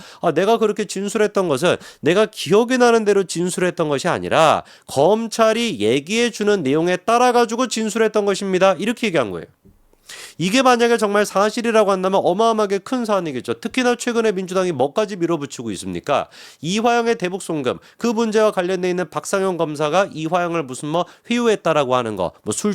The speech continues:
뭐 술도 사주고, 뭐 연어 회밥, 뭐 회밥이 아니라 덮밥도 사주고, 뭐 이런 식으로 회유했다라는 거 있잖아요. 그거랑 엮여가지고 이 문제 또한 같이 불거질지도는 굉장히 큰 사안일 겁니다. 자, 그러면 정말 사실이 맞을까?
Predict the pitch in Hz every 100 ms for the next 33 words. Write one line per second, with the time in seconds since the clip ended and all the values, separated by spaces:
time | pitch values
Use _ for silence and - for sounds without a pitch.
0 | - 131 123 - 190 156 151 175 175 175
1 | 165 131 113 170 156 170 170 - - 113
2 | 101 - 160 151 135 98 98 87 - -
3 | 151 - 185 165 151 180 165 170 160 -
4 | 165 202 208 196 185 233 240 220 202 196
5 | 196 233 147 156 120 85 73 - - -
6 | - 220 262 254 196 156 226 220 220 226
7 | 214 170 220 214 208 202 196 - 147 -
8 | 240 190 190 190 160 180 175 165 170 185
9 | 175 - 277 262 196 160 127 - 87 82
10 | 139 107 _ - - 170 - 240 262 214
11 | 202 208 - 202 220 240 220 123 120 -
12 | 95